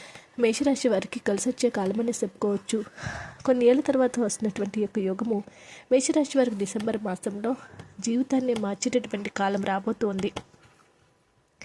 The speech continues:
మేషరాశి జాతకులకు ఈ యొక్క సమయం అతి అద్భుతమైన సమయము. ముఖ్యంగా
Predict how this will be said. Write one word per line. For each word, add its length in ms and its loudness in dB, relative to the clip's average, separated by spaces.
మేషరాశి 480 2
జాతకులకు 760 0
ఈ 80 -2
యొక్క 200 2
సమయం 440 -2
అతి 240 0
అద్భుతమైన 520 2
సమయము. 460 -2
ముఖ్యంగా 440 0